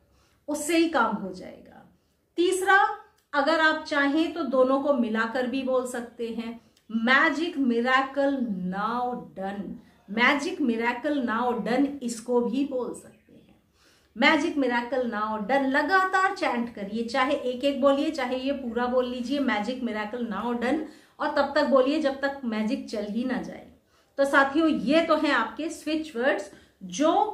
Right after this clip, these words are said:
impossible को भी possible कर देंगे। जब कोई काम ना हो रहा हो तो इनको अपना के देखना। Numbers आपको जो बताने जा रही हूं, याद रखना,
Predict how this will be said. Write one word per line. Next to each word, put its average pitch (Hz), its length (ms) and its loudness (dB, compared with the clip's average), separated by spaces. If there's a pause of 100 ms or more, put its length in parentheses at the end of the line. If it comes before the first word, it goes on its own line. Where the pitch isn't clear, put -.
(580)
impossible 392 800 2
को 320 160 4
भी 320 180 2
possible 285 540 0
कर 262 160 2
देंगे। 262 380 0
जब 311 280 0
कोई 320 220 2
काम 294 340 4
ना 254 260 4
हो 302 220 4
रहा 285 140 6
हो 285 140 4
तो 285 180 0
इनको 240 280 0
अपना 202 280 -8
के 190 140 -16
देखना। - 1400 -8
Numbers 392 480 6
आपको 330 300 0
जो 302 160 0
बताने 269 460 2
जा 240 160 0
रही 233 220 0
हूं, 285 360 2 (1500)
याद 294 380 6
रखना, 349 360 0